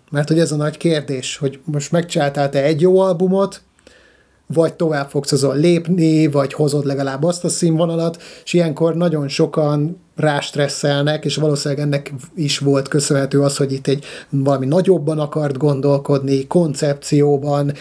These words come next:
valószínűleg ennek is köszönhető az, hogy, hogy különböző tudatmódosítókhoz, vagy, vagy nyugtatókhoz, ö, nyúlt.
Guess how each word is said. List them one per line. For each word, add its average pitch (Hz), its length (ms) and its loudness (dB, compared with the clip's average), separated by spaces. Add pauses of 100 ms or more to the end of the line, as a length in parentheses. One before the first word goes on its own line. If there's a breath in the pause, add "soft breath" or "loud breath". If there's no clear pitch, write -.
(160 loud breath)
valószínűleg 147 380 0
ennek 147 140 2
is 143 120 -2
köszönhető 139 920 2
az, 139 260 0
hogy, 135 260 -2
hogy 135 580 0
különböző 135 460 -2
tudatmódosítókhoz, 156 1200 0
vagy, 135 200 -8
vagy 135 160 -6
nyugtatókhoz, 147 840 0
ö, 147 440 2
nyúlt. 147 560 4